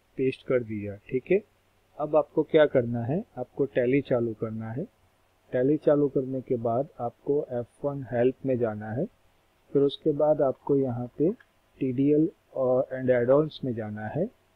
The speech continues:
फिर उसके बाद आपको यहाँ पे जो एफ़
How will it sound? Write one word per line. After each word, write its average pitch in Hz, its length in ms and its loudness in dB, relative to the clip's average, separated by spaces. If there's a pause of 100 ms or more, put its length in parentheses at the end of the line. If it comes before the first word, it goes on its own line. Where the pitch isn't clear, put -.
(360)
फिर 139 140 0
उसके 139 280 -2
बाद 151 280 2
आपको 147 340 -2
यहाँ 131 320 -2
पे 143 180 -4
जो 147 160 0
एफ़ 123 260 -4